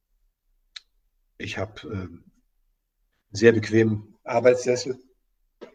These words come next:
leg die Beine hoch und die Tastatur auf die Beine und mein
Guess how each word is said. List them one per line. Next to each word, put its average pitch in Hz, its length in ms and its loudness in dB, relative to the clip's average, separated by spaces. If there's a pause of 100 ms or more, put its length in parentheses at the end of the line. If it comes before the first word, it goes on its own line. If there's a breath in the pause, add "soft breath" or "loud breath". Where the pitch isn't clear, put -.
(680 loud breath)
leg 113 160 -4
die 113 100 -4
Beine 110 360 2
hoch 113 320 -2
und 101 580 -10
die 104 140 -14
Tastatur 110 840 -2
auf 110 180 -12
die 110 120 -12
Beine 104 520 -2
und 104 340 -16
mein 98 600 -12